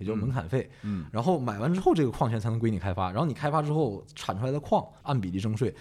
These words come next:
Speaker 1: 他们这个地方虽然是军阀控制嘛，看起来比较土，但其实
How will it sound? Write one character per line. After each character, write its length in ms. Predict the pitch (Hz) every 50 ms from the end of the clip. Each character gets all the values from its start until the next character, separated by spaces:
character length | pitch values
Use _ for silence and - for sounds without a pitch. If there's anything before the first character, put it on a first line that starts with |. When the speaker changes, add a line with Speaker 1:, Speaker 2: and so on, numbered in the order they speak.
| - - -
Speaker 1:
他 180 | - - 208 226
们 120 | 226 214
这 100 | 196 208
个 180 | 196 190 185 175
地 220 | 170 - 214 190
方 100 | 165 180
虽 160 | 165 - 185
然 80 | 185 185
是 80 | 185
军 220 | - - 196 208 196
阀 180 | 147 120 143
控 160 | 143 - 202 170
制 80 | 151
嘛， 200 | 139 117 104 98
看 180 | - - 180 165
起 80 | 135
来 80 | 135 135
比 80 | 139 147
较 140 | 151 156
土， 340 | 165 - - - 98 - 82 98
但 140 | 139 156
其 140 | 156 - 170
实 180 | 156 160 175